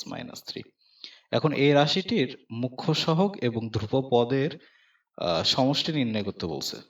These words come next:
তো এখানে মুখ্য সহগ হচ্ছে x এর সর্বোচ্চ ঘাতের সহগ। তো x এর সর্বোচ্চ ঘাত এখানে কত? x to the power six, তাহলে তার সহগ কত? থ্রি।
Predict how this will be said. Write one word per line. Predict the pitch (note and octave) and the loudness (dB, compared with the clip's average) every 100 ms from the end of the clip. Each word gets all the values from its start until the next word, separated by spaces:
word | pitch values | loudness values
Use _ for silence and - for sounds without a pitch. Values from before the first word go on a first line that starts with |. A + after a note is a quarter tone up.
| _ - | _ -4
তো | |
এখানে | A2+ - C#3+ | -4 -2 0
মুখ্য | B2+ B2+ - D3+ | 0 -2 0 0
সহগ | - D3 D#3 D#3 | 0 0 0 0
হচ্ছে | D#3+ D#3 - F3+ B2+ | -6 -4 -4 -2 -2
x | - | -2
এর | C#3+ | -4
সর্বোচ্চ | - A2+ A2+ A2+ A#2 | -2 -2 -4 -4 -4
ঘাতের | A2 A2 G#2+ - | -2 -2 -4 -4
সহগ। | G#2 - - _ _ _ _ | -6 -8 -12 _ _ _ _
তো | - | -4
x | G#2+ - | -4 -2
এর | C3 | -2
সর্বোচ্চ | - A#2+ B2+ C3 - | 0 0 0 0 -2
ঘাত | C3 C3+ C3+ | -2 -2 -2
এখানে | D3 D#3 | -4 -2
কত? | B2+ - F2 - - | -2 -2 -6 -8 -8
x | |
to | - - A#2+ | -6 -4 -4
the | A#2+ | -2
power | A#2 A2+ | -2 -2
six, | - - - | -6 -8 -8
তাহলে | - A2+ A#2 | -6 -4 -4
তার | A#2 | -2
সহগ | B2 - B2+ C#3 | -2 0 0 0
কত? | - - | -6 -6
থ্রি। | - - A#2+ | -10 -6 -6